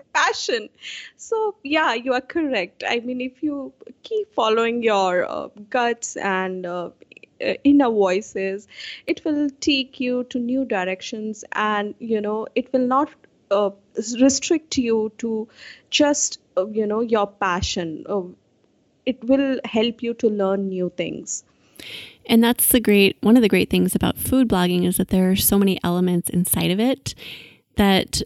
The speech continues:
Speaker 2: for people who have different passions or different interests, we really can tap into so many different things. I love that you started out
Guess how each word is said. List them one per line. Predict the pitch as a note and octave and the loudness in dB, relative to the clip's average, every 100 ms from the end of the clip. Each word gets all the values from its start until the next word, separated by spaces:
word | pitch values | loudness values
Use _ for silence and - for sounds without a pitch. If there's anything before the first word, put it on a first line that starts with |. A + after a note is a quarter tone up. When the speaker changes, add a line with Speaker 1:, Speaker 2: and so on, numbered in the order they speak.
| - | -2
Speaker 2:
for | G#3+ | 2
people | - A3+ A3+ G#3+ | 4 4 4 4
who | A3+ G#3 | 4 4
have | G#3+ A3 F#3+ F#3+ F#3+ - - - | 4 4 4 2 2 -2 -6 -2
different | G#3 - G3 F3 - _ _ - | 0 4 4 4 -2 _ _ -8
passions | - A3+ - E3+ E3+ F3 G3+ | -4 -2 0 0 2 2 2
or | F3+ | 0
different | E3 F3+ F3 G3 | -2 -2 0 0
interests, | G3+ F#3 F3 - - - - - - | 2 2 2 2 0 -2 -10 -20 -6
we | - G3 | 0 4
really | G#3 A3 | 6 4
can | - A#3 G3 | 4 6 6
tap | - A#3 - | 4 0 0
into | G3+ F#3 F#3+ | 2 2 2
so | - - - F#3+ F#3 F3 F#3 | 2 4 4 4 4 4 2
many | - F#3+ F3 F3 | 2 2 2 0
different | E3+ F3 - - | 0 -2 -2 -2
things. | - E3 E3 G#3+ C4 - | 2 4 6 6 6 2
I | F#3+ | 2
love | F#3+ G3 F#3 F#3+ | 2 2 2 2
that | G3 | 4
you | F3+ F3+ | 4 4
started | - F#3 F3+ | 4 2 4
out | F3 E3+ E3+ - | 4 4 2 0